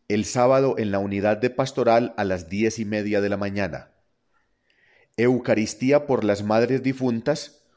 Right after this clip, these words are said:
una nueva Eucaristía por ellas, el sábado en la Basílica a las doce del mediodía.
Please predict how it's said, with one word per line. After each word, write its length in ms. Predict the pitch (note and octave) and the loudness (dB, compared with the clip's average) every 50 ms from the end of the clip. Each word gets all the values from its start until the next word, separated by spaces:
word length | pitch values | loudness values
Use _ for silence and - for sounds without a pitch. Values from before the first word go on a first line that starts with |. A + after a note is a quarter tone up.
| _ _ - | _ _ -12
una 260 | E2+ F2+ F2 F#2 F#2+ | -10 -6 -4 -4 -4
nueva 300 | G2 G#2 A2 A2 A2 A2+ | -2 -2 0 0 2 2
Eucaristía 720 | A2+ A2+ A2+ A#2 G#2 G2 F#2+ F#2+ - - G#2 G#2+ A#2 - - | 2 2 0 -2 -4 -4 -4 -6 -6 -4 -2 0 0 0 0
por 140 | B2+ A2+ | 0 0
ellas, 440 | A2 A2 G#2+ A#2+ C#3 D3 - - - - - _ _ _ _ _ _ _ _ _ _ _ _ | 2 2 2 0 0 -2 -2 -8 -16 -20 -20 _ _ _ _ _ _ _ _ _ _ _ _
el 180 | G#2 G#2+ G#2+ - | 0 0 0 0
sábado 680 | - - B2+ B2 C3 C#3+ C#3+ C#3 C#3 C3+ C#3 C#3 - - - | -2 0 2 4 6 6 6 4 4 0 -2 -4 -8 -6 -4
en 200 | G#2 G2+ G2 G2 | -2 -2 0 0
la 80 | G2 | 0
Basílica 640 | F#2 F#2 F#2 - - B2 B2+ C3 C#3+ C#3+ C#3+ D3+ C#3 C#3+ - - - | 0 0 -2 -2 -2 -2 -2 -2 -2 -4 -4 -4 -6 -6 -6 -6 -4
a 80 | G2 | -4
las 240 | F#2+ F#2+ F#2 E2+ D#2+ | -2 -2 -4 -6 -4
doce 300 | E2+ G#2+ G#2 G#2 B2 A#2 | -2 -2 0 0 0 0
del 160 | A2 G2+ F#2+ | 0 0 -2
mediodía. 640 | G2 G2+ G2+ G2 G2 G#2 G#2 F#2+ G2+ F2+ D2+ C2 - | -4 -4 -4 -4 -4 -4 -4 -4 -4 -4 -6 -8 -10